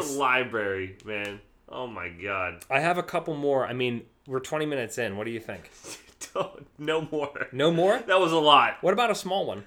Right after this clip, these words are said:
Speaker 1: That was a lot.
Speaker 2: I have, I have a one pager.
Speaker 1: Uh,
Speaker 2: No,
Speaker 1: give
Speaker 2: that,
Speaker 1: me, give
Speaker 2: hold
Speaker 1: me a
Speaker 2: on.
Speaker 1: one pager if you, if you feel so inclined.
Speaker 2: Um, let's see here.
Speaker 1: I'm,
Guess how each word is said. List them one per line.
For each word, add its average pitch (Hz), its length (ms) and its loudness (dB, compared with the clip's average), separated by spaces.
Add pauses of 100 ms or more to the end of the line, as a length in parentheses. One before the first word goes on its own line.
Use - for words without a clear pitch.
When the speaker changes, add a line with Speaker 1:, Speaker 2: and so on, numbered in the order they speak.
(160)
Speaker 1:
That 151 120 6
was 147 180 4
a 139 60 2
lot. 110 420 0 (140)
Speaker 2:
I 135 100 -2
have, 208 320 -4 (140)
I 139 60 -8
have 180 140 -4
a 147 80 -2
one 127 280 -6
pager. 117 360 -8 (300)
Speaker 1:
Uh, - 20 -6
Speaker 2:
No, 117 180 0
Speaker 1:
give 127 100 -4
Speaker 2:
that, 139 80 -2
Speaker 1:
me, 143 80 0 (120)
give 131 80 -10
Speaker 2:
hold 151 120 0
Speaker 1:
me 156 60 0
a 135 60 0
Speaker 2:
on. 117 60 -4
Speaker 1:
one 104 200 -4
pager 98 380 -4
if 92 100 -12
you, 101 260 -12
if 107 200 -10
you 98 320 -6 (100)
feel 110 200 -6
so 98 240 -8
inclined. 92 600 -10 (320)
Speaker 2:
Um, 202 560 -12
let's 151 200 -10
see 113 200 -12
here. - 300 -16 (500)
Speaker 1:
I'm, 135 200 0